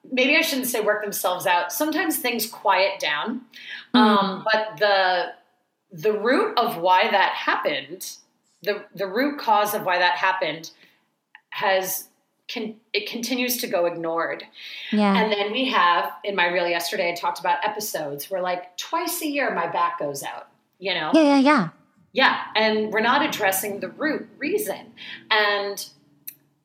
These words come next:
Speaker 1: for example, I'll use the neck thing as an example, and I can relate 'cause I, I had a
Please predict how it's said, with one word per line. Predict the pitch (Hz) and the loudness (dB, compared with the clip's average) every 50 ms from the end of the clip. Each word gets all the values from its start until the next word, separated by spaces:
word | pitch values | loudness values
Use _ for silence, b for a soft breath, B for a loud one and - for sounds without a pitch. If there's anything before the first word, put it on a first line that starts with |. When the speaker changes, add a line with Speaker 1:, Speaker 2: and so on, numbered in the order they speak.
| _ _ _ _ _ _ _ _ _ _ _ _ _ _ _ - | _ _ _ _ _ _ _ _ _ _ _ _ _ _ _ -4
Speaker 1:
for | - 214 220 - | 0 2 2 2
example, | 294 254 226 - - 208 175 156 156 - - 151 165 220 285 - - - - - | 0 -2 -4 -4 -4 -4 -6 -6 -8 -6 -4 -2 -2 -2 -2 -4 -8 -12 -4 -2
I'll | 202 196 | -2 0
use | 196 196 202 196 - | 0 -2 -4 -2 0
the | 190 180 | 0 0
neck | 175 175 180 - - - | 2 0 -2 -2 -4 -8
thing | - 180 175 175 | -8 -6 -4 -4
as | 170 170 - | -4 -6 -6
an | 175 | -8
example, | 165 165 - 185 170 165 165 175 160 170 | -8 -6 -6 -6 -6 -6 -6 -4 -2 -2
and | 175 | 0
I | 180 180 | 0 0
can | 175 - 196 175 | -2 -4 -6 -4
relate | 180 175 175 165 170 - - | -2 -2 0 -2 -4 -4 -8
'cause | 190 156 139 - - - - - | -12 -10 -10 -10 -10 -12 -8 -4
I, | 180 180 170 170 165 165 165 165 - - _ - | 0 0 0 0 0 -2 -4 -6 -8 -14 _ -4
I | 185 185 | -4 -2
had | 185 185 170 165 165 | 0 0 0 0 0
a | 156 151 156 | -2 -2 -4